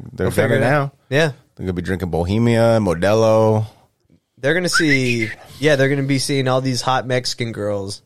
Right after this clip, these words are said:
Speaker 1: Mm-hmm.
Speaker 2: like, partying with the, with the Mexicans. They're just like,
Speaker 1: That's what's up.
Speaker 2: they're like, "I don't know. Like, I think we can, I think we have one drink.
Speaker 1: Yeah.
Speaker 2: We can have tequila."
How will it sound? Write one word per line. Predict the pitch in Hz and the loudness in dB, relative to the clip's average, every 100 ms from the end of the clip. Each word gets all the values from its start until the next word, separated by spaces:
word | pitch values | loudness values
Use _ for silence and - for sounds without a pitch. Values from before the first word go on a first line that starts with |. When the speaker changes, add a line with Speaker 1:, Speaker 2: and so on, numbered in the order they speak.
| - | -16
Speaker 1:
Mm-hmm. | - 95 95 | -12 -10 -4
Speaker 2:
like, | 104 160 180 | -4 -4 -2
partying | 135 139 131 120 | 0 2 0 -2
with | 120 110 | -4 -6
the, | 107 | -12
with | 127 110 | -10 -6
the | 113 | -4
Mexicans. | 120 123 - 104 98 | -4 -4 -8 -10 -8
They're | 95 | -12
just | 101 87 | -12 -12
like, | 90 - - | -12 -12 -12
Speaker 1:
That's | - 85 | -12 -12
what's | - - | -14 -14
up. | - 50 | -14 -12
Speaker 2:
they're | 117 | -8
like, | 113 104 - | -8 -8 -10
"I | 156 | -10
don't | 131 104 | -8 -8
know. | 101 98 92 95 - | -8 -8 -10 -14 -14
Like, | 101 95 _ _ _ _ _ _ | -12 -12 _ _ _ _ _ _
I | |
think | - 196 | -10 -10
we | 170 | -6
can, | 135 110 101 _ _ _ _ | -8 -8 -12 _ _ _ _
I | |
think | 302 | -8
we | 262 | -6
have | 196 117 | -6 -4
one | 110 117 | -2 -2
drink. | 110 95 87 - - _ _ _ _ - | -4 -8 -12 -18 -20 _ _ _ _ -12
Speaker 1:
Yeah. | 76 67 | -10 -6
Speaker 2:
We | |
can | 208 | -4
have | 175 - | -4 -4
tequila." | - 127 160 120 110 | -10 -6 -2 0 -2